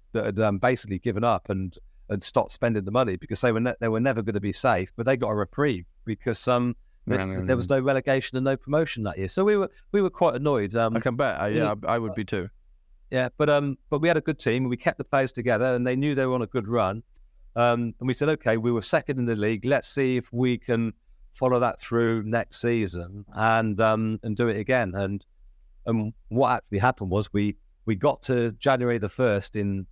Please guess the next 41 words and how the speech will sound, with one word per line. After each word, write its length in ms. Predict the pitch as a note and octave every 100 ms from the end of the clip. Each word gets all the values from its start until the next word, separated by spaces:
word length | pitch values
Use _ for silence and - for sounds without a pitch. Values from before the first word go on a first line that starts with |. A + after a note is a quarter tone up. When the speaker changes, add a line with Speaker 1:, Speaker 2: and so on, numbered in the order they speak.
| -
Speaker 1:
twenty 280 | B2 A#2
twenty-two, 720 | G#2+ A#2+ G#2 G2 - G2 F#2 G#2 - _ _ - - -
um, 520 | G#2 G2+ G2+ G2+ G2+ -
and, 340 | A2 A2+ G#2+ G2+
um, 460 | A2 G#2+ G#2+ A2 - _ _ - - - - -
eh, 100 | A#2 A2+
the, 120 | G2+ -
the 240 | F2+ G2
world's 300 | G2+ C3 A#2+
come 220 | - A2+
back 160 | G#2+ -
to 80 | G#2
normal. 440 | A#2 G#2+ F#2 G#2 _ - -
In 120 | G#2+
January 340 | C#3+ C#3 B2+
twenty 240 | A#2+ B2+ A2+
twenty-two, 460 | - A#2+ G#2 A#2
we 120 | G2+ A2+
were 120 | G#2
top 220 | - -
of 60 | A2
the 80 |
National 320 | A2 A2+ - G2+
League 160 | G2+
South, 400 | - A#2 G2+ - - - - - _ -
and 120 | A#2+
our 80 | A2+
manager, 340 | C3+ C#3 G#2+
David 320 | G#2 B2+ A2
Oldfield, 420 | B2 B2+ - A#2 G#2+
announced 360 | A#2+ B2 A2+
he 80 | C3+
was 120 | B2+
leaving. 380 | C#3+ E3 A#2 D2+ - -
He 80 | B2+
was 140 | A2+
going 260 | C3 C3 G#2+
Speaker 2:
Oh, 200 | G#2 C3
Speaker 1:
to 60 |
Speaker 2:
come 180 | B2+ A2+
on. 240 | G#2 G2